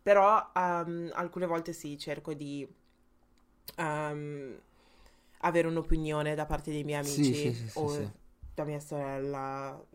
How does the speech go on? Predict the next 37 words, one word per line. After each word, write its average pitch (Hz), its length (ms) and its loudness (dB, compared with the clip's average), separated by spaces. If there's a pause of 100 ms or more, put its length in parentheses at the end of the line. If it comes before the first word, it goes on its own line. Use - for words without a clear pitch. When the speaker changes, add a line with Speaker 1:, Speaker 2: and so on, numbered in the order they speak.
(120)
Speaker 1:
te - 80 -8
lo 147 60 -6
dico 156 220 -8
sempre 143 320 -6
a 139 40 -6
te. 139 320 -6 (240)
Speaker 2:
Sì. 107 280 -4 (640)
Speaker 1:
E 151 100 -10
cose 147 180 -10
del 147 80 -6
genere, 151 220 -6
e 175 80 0
cerco 185 260 -4
di 175 80 -2
farli 156 300 -6
incontrare. 143 760 -6 (160)
Speaker 2:
Sì, 98 420 -6
Speaker 1:
<laughs> 233 420 2
Speaker 2:
sì, 98 220 -12
sì, - 140 -12
Speaker 1:
In 170 80 -4
Speaker 2:
sì. - 20 -14
Speaker 1:
qualche 156 320 0
modo. 143 540 -6 (140)
Speaker 2:
Eh 98 220 -4
sì, - 200 -4
quello 127 220 -2
è 107 40 -2
importante 98 680 -10
anche. - 460 -16 (320)
Speaker 1:
Ma 156 120 -4
lo 165 80 0
faccio 170 280 -6
anche 156 220 -4
con 156 160 -10
gli 151 60 -8
amici. 143 480 -8